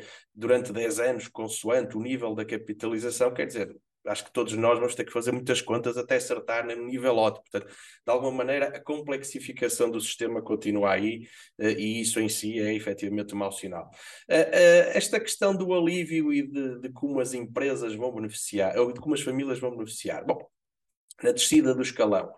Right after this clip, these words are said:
eh, eh, do segundo escalão, é evidente que há um benefício para todas, porque a maioria das empresas, das, das famílias passa por lá, não é? Mesmo aqueles que estão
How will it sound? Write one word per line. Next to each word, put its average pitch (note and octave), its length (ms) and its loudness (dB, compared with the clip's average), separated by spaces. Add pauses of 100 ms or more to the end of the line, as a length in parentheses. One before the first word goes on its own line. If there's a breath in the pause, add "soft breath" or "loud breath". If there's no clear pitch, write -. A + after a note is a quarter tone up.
(380 loud breath)
eh, F2+ 800 -2
eh, D#2+ 40 -10
do G2 100 -8
segundo G#2+ 240 0
escalão, A2 560 4
é G2+ 80 -4
evidente G2+ 440 -4
que - 40 0
há A2 60 6
um A2 80 2
benefício B2 380 -6
para - 100 -2
todas, G3+ 320 2
porque - 280 -14
a - 100 -4
maioria - 320 -6
das F#2+ 180 -4
empresas, F#2+ 460 -2
das, G#2 280 0
das G2+ 200 -2
famílias A2+ 360 0
passa - 280 0
por - 120 -4
lá, G#2+ 320 0
não F2+ 100 -10
é? E2 40 -10
Mesmo F#2+ 260 -10
aqueles G2 280 -8
que - 80 -8
estão G2+ 280 2